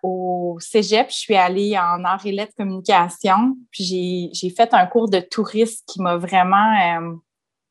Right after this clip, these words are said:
passionnée, qui m'a vraiment passionnée. Puis je venais de faire un échange à Marystown à Terre-Neuve pendant deux mois,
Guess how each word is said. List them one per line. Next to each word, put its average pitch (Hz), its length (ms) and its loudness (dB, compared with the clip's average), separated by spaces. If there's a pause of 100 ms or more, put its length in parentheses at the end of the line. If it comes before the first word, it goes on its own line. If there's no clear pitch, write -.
(420)
passionnée, 196 640 -2
qui - 100 -12
m'a 185 100 2
vraiment 202 240 4
passionnée. 190 540 0 (520)
Puis 233 240 4
je 233 60 6
venais 226 180 8
de 240 40 -2
faire 226 200 2
un 196 140 2
échange 196 360 -2
à 185 80 -2
Marystown 175 640 -2
à 170 100 0
Terre-Neuve 180 500 -4
pendant 170 280 2
deux 175 220 -2
mois, 175 400 -2